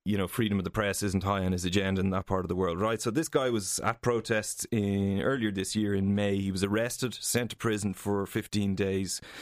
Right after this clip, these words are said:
When he got out of prison, he managed to escape, uh, over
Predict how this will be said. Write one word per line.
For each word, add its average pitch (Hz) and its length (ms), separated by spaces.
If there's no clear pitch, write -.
When 101 120
he 98 40
got 107 160
out 135 180
of 113 80
prison, 107 460
he 107 100
managed 101 340
to 98 60
escape, 95 420
uh, 92 520
over 92 300